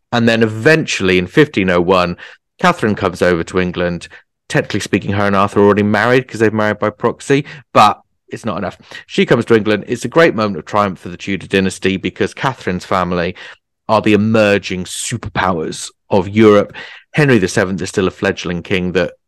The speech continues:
that's throne was at risk by a complete outsider, a complete nobody, a complete fraud, probably. Um, so this is a great moment of security, saying, "We've been accepted. We're part of the European power base. We're, we're the, we're in the cool gang now,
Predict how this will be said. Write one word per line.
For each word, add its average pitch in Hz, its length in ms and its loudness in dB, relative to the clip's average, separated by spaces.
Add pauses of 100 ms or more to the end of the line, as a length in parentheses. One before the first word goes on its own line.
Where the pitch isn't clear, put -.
that's 107 220 -8
throne 101 320 2
was 90 180 -4
at 80 100 -4
risk 95 400 -2
by 92 180 2
a 85 60 0
complete 85 420 -8
outsider, 90 440 -2
a 80 40 -4
complete 87 340 -6
nobody, 92 600 0
a 78 80 -4
complete - 360 -6
fraud, 82 560 2 (460)
probably. 64 520 -4 (480)
Um, 117 320 0 (100)
so 123 300 4
this 120 240 0
is 110 120 2
a 104 40 -2
great 107 240 2
moment 95 220 0
of 82 80 -8
security, - 480 0
saying, 90 240 -8
"We've 120 220 4
been 110 120 0
accepted. 98 580 -4
We're 117 140 4
part 98 280 -2
of - 40 -20
the 95 80 -10
European 92 460 -4
power 98 280 0
base. 92 320 -2 (240)
We're, 123 200 2
we're 123 280 0
the, 101 120 -6 (100)
we're 123 220 0
in 110 100 -2
the 101 80 -6
cool 123 240 -2
gang 92 300 -2
now, 92 460 -4